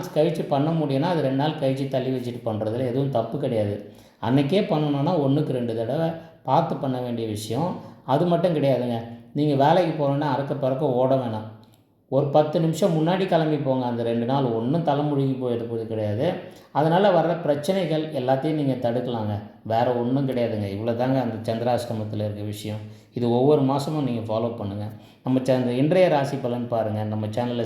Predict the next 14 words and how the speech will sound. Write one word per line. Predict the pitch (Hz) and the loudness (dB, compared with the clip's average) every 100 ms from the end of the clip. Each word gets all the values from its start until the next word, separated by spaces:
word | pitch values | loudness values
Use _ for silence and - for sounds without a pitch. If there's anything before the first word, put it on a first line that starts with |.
| 113 | -4
சப்ஸ்கிரைப் | 110 120 117 | -6 -4 -4
பண்ணி, | 113 104 107 107 - - | -2 -4 -4 -6 -12 -6
அதுல | - 135 | 2 4
சந்திராஷ்டமம் | 131 135 131 160 156 - 135 127 | 4 4 6 6 6 2 -2 0
என்னைக்கு, | 120 123 131 120 120 120 - - - - _ | -2 -2 -2 -4 -6 -6 -10 -16 -20 -20 _
என்னென்ன | 120 135 160 139 | 0 2 4 2
பலன்றதை | - 123 127 123 117 120 | 2 2 2 0 0 2
எல்லா-, | 151 127 | 2 2
எல்லாமே | 123 131 139 147 | 2 2 2 2
நம்ம | 143 | 0
போட்டுட்ருக்கோம். | 117 135 131 - 104 135 | 0 0 0 -2 -4 -4
அதை | 151 120 | -2 -2
தொடர்ந்து | - 117 127 135 | 0 0 0 0
பாருங்க. | 117 110 101 98 | 0 0 0 -4